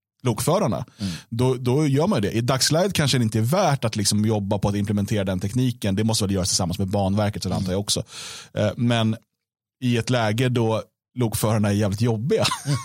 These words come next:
Speaker 1: <laughs> då kanske så här, ja, men då kanske det är dags att ta det här steget nu och investera i autonoma tåg, liksom.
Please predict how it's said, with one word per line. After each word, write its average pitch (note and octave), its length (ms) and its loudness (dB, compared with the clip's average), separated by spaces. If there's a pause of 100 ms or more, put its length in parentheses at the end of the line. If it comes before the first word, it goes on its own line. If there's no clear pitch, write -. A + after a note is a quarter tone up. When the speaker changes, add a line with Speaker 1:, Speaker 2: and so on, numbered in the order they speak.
Speaker 1:
<laughs> - 480 -8
då C3 80 -2
kanske D#3 160 2
så D#3 120 2
här, B2 60 0
ja, C3 60 2
men C3 100 2
då C3+ 80 2
kanske D#3 200 0
det D3+ 40 4
är C#3 40 0
dags C3+ 160 2
att A#2+ 80 -4
ta F#3 160 2
det C#3+ 60 4
här A2+ 60 4
steget G#2 280 0
nu - 120 2
och G2 120 2
investera A2+ 600 2
i F#2+ 320 -2 (200)
autonoma G#2 560 0
tåg, E2+ 280 -2
liksom. - 300 -8